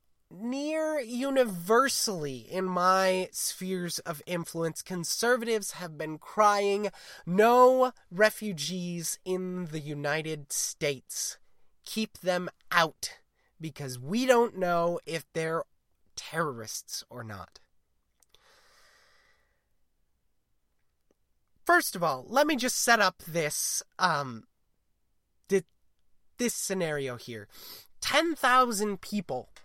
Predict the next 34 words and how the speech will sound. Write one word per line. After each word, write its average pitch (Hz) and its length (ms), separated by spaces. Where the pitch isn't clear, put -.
get 185 240
trapped - 840
inside 190 880
a 139 80
basketball 117 800
arena. 107 300
Okay? 277 240
Ten 330 300
thousand 233 640
people - 400
trapped 202 320
inside. 170 460
And 220 120
there's 226 160
a 208 60
slow 247 500
gas 175 460
leak 127 420
that's 180 100
gonna 262 180
kill 277 360
a 247 80
certain 254 480
number 180 300
of 139 100
them 135 160
every 127 180
day. 110 240
Y-, 226 220
we 277 140
don't 262 180
know 214 160
how 180 240
many. 151 480